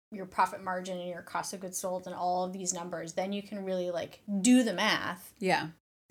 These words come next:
Speaker 1: and know how many things you need to sell for any given period of time.
Speaker 2: Yes. And then take that number and add more on top of it because, like we said, shit happens.
Speaker 1: Shit happens. <laughs>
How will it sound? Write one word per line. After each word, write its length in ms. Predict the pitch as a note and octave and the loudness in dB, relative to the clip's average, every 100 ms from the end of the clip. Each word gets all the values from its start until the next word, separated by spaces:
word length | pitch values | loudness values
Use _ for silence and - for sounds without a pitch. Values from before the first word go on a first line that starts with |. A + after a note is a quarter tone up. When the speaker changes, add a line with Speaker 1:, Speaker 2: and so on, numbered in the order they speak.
| - | -4
Speaker 1:
and 160 | G3 | 0
know 680 | G3+ G#3+ G#3 F3+ E3+ F3+ F3+ - _ | 4 6 6 6 2 0 -4 -12 _
how 200 | - G#3 | 0 2
many 220 | G#3 G3 F#3 | 4 0 -2
things 340 | A#3 G#3+ F#3+ | 2 2 2
you 80 | F#3+ | -2
need 140 | F#3 | -4
to 100 | E3+ | -2
sell 560 | - F#3+ F3 - F#2+ - _ - | 2 4 4 2 -2 -8 _ -6
for 140 | - | -4
any 220 | F#3+ F3+ | -4 -6
given 320 | F3 F#3 F3+ | -4 -4 -4
period 340 | F3 F#3 E3 D3+ | -4 -4 -4 -6
of 80 | - | -6
time. 400 | F3 E3+ - - _ _ - - | -6 -6 -12 -18 _ _ -14 -10
Speaker 2:
Yes. 400 | - D3+ - - - | -4 -4 -4 -6 0
And 160 | G3 G3 | 2 2
then 160 | F#3+ | 2
take 240 | G3+ A3 A3 | 2 0 2
that 160 | C#3 | 0
number 480 | D#3+ D#3 D3+ D3 D#3 - - - | 0 0 0 -2 -4 -10 -20 -4
and 120 | F3 E3+ | -2 2
add 260 | D#3 F3 E3 | 4 4 4
more 200 | D#3+ D#3 | 4 4
on 140 | C3+ D3 | 2 0
top 340 | - A3 - | 0 0 0
of 140 | E3 | 2
it 180 | D3+ C#3+ | 2 2
because, 320 | E3 - D#3 | -2 -4 -2
like 140 | D3 C#3+ G3+ | -2 -2 -2
we 60 | |
said, 260 | G3 B3+ G#3 | 0 2 2
shit 320 | - F#3 E3+ - - | 2 2 -2 -4 -4
happens. 840 | A#3+ - E3+ D3 D#3 - - - - | -4 -2 -4 -2 0 2 4 6 6
Speaker 1:
Shit 220 | - D#4 | 2 2
happens. 300 | - F4+ | 2 0
<laughs> 60 | F4+ | 0